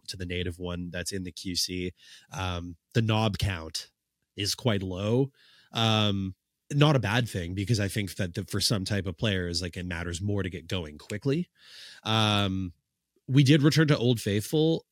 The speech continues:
only in the sense that I had to do some pretty compromising stuff with routing and things just to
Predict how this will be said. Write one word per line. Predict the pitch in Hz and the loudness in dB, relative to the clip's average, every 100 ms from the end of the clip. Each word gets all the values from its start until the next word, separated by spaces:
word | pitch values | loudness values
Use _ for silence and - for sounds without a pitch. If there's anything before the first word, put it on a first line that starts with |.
| - | 0
only | 131 139 | 4 6
in | 135 | 6
the | |
sense | 123 123 110 | 4 2 2
that | 117 | 0
I | 107 | 2
had | 104 113 | 2 0
to | |
do | 104 107 | 0 0
some | 113 | -2
pretty | - 107 | -2 -4
compromising | 95 98 92 101 98 98 98 | -2 -6 -4 -2 -2 -2 -4
stuff | - 98 95 - - - _ - | -4 -2 -4 -6 -14 -20 _ -10
with | 104 107 101 98 95 - - - - _ _ _ | -4 -2 0 0 -4 -8 -16 -18 -20 _ _ _
routing | 110 101 107 117 | -6 -2 0 0
and | 120 135 | 0 0
things | 127 113 | 0 0
just | - 143 - | 2 0 4
to | 143 107 | 4 2